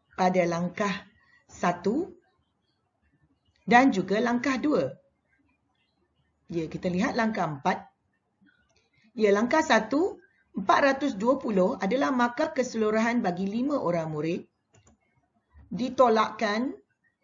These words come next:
dua ratus lima puluh lapan markah bagi tiga orang murid. Jadi, kita dapati markah Melvin dan Ivan adalah seratus enam puluh markah. Ya,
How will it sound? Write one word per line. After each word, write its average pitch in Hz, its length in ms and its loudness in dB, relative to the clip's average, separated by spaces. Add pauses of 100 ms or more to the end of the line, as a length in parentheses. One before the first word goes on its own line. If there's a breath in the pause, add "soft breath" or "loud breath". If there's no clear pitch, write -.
(600)
dua 285 320 2
ratus 262 320 -2
lima 233 320 -4
puluh 226 160 -4
lapan 208 400 -4
markah 190 560 -6 (320)
bagi 185 320 -2
tiga 254 320 -8
orang 202 320 -2
murid. 170 240 -4 (560)
Jadi, 190 320 -2
kita 262 400 -2
dapati 208 640 -4 (240 soft breath)
markah 240 480 -2
Melvin 233 560 -2
dan 185 240 -6
Ivan 170 640 -8
adalah 190 320 -6
seratus - 640 -12
enam 202 320 -2
puluh 208 240 -6
markah. 240 480 -4 (2250)
Ya, 160 320 2